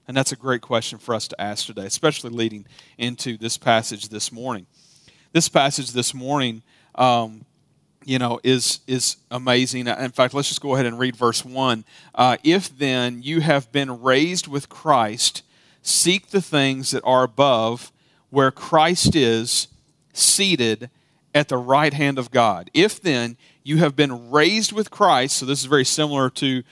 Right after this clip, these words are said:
what Paul was just saying in verse twenty of chapter two, right? Uh, "If then you have been raised with Christ, seek the things that are above,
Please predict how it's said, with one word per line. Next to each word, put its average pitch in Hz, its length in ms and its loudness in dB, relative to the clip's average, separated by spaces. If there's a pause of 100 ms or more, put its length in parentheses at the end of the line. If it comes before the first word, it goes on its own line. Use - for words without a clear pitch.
(160)
what 127 220 0
Paul 147 240 2
was 123 160 -4
just - 200 2
saying 131 340 0
in 117 120 -4
verse 127 260 0
twenty 131 320 -4
of 113 80 -4
chapter 123 360 -2
two, 131 260 -4
right? 117 260 2 (400)
Uh, 120 300 2
"If 185 240 2
then 135 280 0
you 143 100 2
have 127 100 -2
been 131 160 -2
raised 170 300 2
with 151 120 -8
Christ, 123 320 2
seek 196 340 0
the 202 100 -4
things 123 460 -4
that 127 180 -2
are 175 240 4
above, 110 500 0